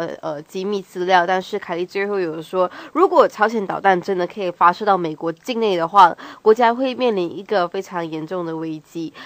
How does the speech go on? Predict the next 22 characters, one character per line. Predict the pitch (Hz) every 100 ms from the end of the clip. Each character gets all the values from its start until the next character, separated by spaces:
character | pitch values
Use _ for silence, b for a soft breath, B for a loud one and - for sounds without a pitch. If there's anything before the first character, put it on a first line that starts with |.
| B
那 | 262
早 | 262 208
前 | 175 - 180
这 | 180 208 196
个 | 190 190
朝 | - 185
鲜 | 196 190 151 143 -
在 | 202
阅 | 202 208 190
兵 | 185 170 -
首 | - 156 151
次 | - 233 202
展 | - 170 151
出 | 160 - 185 185
这 | 180 180 170
个 | - 156 165
中 | 220 214
程 | 208 196 175 175
潜 | - 170 151 B B
射 | - 254 220
导 | 180 156
弹 | 160 202 180